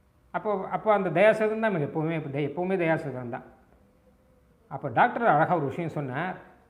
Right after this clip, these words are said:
"உங்களுக்கு பெரிய பாக்கியம், நீங்க உட்காந்துருக்கச்சே இது வந்தது." ஏன்னா பெரிய லெவல்ல வந்திருக்குது. இதே வண்டியில போயின்னு இருக்கும்போது வந்தா,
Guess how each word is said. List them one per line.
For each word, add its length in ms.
"உங்களுக்கு 360
பெரிய 300
பாக்கியம், 560
நீங்க 180
உட்காந்துருக்கச்சே 680
இது 100
வந்தது." 280
ஏன்னா 160
பெரிய 220
லெவல்ல 280
வந்திருக்குது. 420
இதே 140
வண்டியில 300
போயின்னு 240
இருக்கும்போது 300
வந்தா, 240